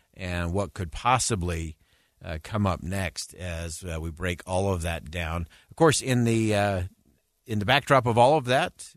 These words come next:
uh, as we just broke down, President Biden will deliver the State of the Union address tomorrow, his first State of the Union. Remember, the first speech that a president gives after being inaugurated is just a speech to a joint session of Congress.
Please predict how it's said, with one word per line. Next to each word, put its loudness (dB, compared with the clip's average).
uh, -8
as 0
we -6
just -8
broke 0
down, 0
President -2
Biden 4
will 2
deliver 0
the 0
State 0
of -2
the -2
Union 0
address -4
tomorrow, 0
his -2
first -4
State -2
of -2
the -2
Union. -2
Remember, -4
the 0
first 0
speech -4
that -2
a -4
president -2
gives -2
after -2
being -2
inaugurated 0
is -4
just -8
a -6
speech -8
to -4
a 2
joint -6
session -6
of -10
Congress. -4